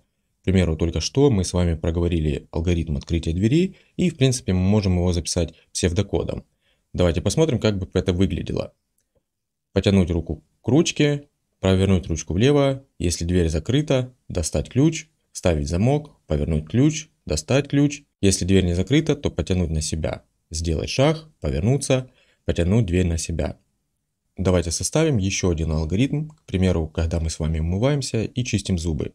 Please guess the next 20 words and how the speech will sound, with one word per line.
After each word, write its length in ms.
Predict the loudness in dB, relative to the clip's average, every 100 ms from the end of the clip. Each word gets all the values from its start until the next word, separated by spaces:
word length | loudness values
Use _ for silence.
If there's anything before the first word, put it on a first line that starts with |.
| -6
Взять 240 | 2 4
зубную 260 | 4 -2 -2
щётку, 560 | 0 -2 0 -4 -4 _
пополоскать 600 | -4 0 0 -2 -2 -2
её, 320 | -2 -2 -4 -8 _ _
взять 300 | -2 -2 0
тюбик 260 | -2 -2 -4
зубной 280 | -4 -4
пасты, 520 | -4 -4 -4 -2 -4 -6 _ -10
открыть 400 | -8 -4 -4 -2
его, 360 | -2 -2 -4 -12 _ _ 0
выдавить 440 | 2 4 2 0
зубную 300 | -2 -2 -2
пасту 360 | -2 -4 -4 -6
на 80 |
щётку, 640 | -4 -2 -4 -2 -4 -4 -12 _ -4
закрыть 440 | -2 0 -2 -2
тюбик, 380 | -2 0 -2 -4 _ _ _ _ -4
движением 640 | 2 6 6 4 2 -2 -4
левой 500 | 0 2 2 0 -4